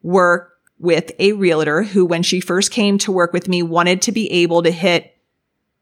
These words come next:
a new level of sales, to be ranked in top ten nationwide recognition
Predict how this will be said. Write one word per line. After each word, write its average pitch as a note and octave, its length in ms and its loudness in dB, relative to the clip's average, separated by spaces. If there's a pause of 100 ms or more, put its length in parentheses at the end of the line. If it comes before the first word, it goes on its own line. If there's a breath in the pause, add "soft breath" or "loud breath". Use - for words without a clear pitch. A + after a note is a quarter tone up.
(120)
a F3+ 80 -2
new F3+ 160 4
level F3 280 2
of D#3+ 120 -2
sales, A2 640 -6
to - 80 -6
be D#3+ 160 -4
ranked F3+ 580 -2 (920)
in F3 680 -2 (380)
top F#3 400 0
ten E3+ 560 0 (140)
nationwide D#3 1080 0 (580)
recognition D#3 840 -6